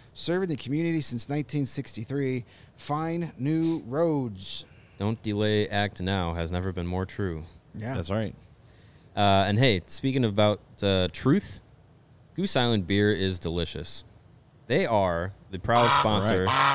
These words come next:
Speaker 2: Nice honkers. They are the proud beer sponsor of us here at C H G O, and they have been Chicago's beer honking over the city since nineteen eighty-eight. How can you,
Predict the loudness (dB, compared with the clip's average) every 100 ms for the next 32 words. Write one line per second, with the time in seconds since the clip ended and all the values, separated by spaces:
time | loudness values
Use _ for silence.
0 | -2 -12 -20 -20 -18 -8 -6 -6 -8 -8
1 | -16 -18 -20 -20 -20 -20 -20 -20 -20 4
2 | 6 8 6 6 6 6 4 2 2 2
3 | 0 0 2 4 4 4 2 2 2 2
4 | -2 -10 0 0 4 2 2 0 4 6
5 | 6 4 2 4 2 2 2 0 -2 -6
6 | -2 2 4 4 4 2 -2 -2 2 4
7 | 4 2 2 2 4 4 4 2 2 2
8 | 4 2 -2 -18 -6 -2 0 0 0 2
9 | 0 -2 -2 -2 -2 -8 -8 -6 -4 -6
10 | -8 -10 -8 -10 -14 -18 -20 -20 -20 -6
11 | -2 -2 -2 -2 0 -2 -4